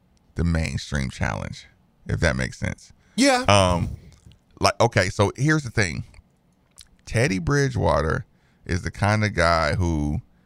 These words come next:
Speaker 1: he can, f-, uh, like, N F L players will go out of their way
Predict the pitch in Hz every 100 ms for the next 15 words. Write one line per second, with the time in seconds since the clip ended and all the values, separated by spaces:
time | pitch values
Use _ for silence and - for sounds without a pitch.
0 | _ _ - - 127 - 95 - - _
1 | _ 90 92 - 98 92 - - _ _
2 | _ _ _ _ _ _ _ _ _ 120
3 | 131 139 - 131 123 117 - 113 104 90
4 | 87 90 80 90 92 95 95 90 90 85
5 | 85 98 85 62 67